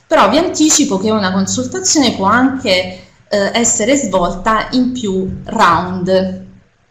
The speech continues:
ossia io svolgo una consultazione, la, la chiudo e uso gli esiti per svolgere una nuova consultazione.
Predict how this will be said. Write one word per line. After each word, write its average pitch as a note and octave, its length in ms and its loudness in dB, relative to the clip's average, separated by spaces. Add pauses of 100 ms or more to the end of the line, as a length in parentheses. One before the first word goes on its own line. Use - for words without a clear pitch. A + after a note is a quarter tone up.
(180)
ossia - 320 0
io F3 120 0
svolgo F#3+ 320 -2
una F#3 140 0
consultazione, A#3 960 -2
la, E3 300 -10
la G3 180 -6
chiudo E4 640 0 (680)
e D4 100 0
uso A#3 480 2
gli G#3+ 100 0
esiti A#3 680 0
per C4 220 2
svolgere A3+ 480 0
una B3+ 160 4
nuova G#3 280 0
consultazione. F3 1200 -8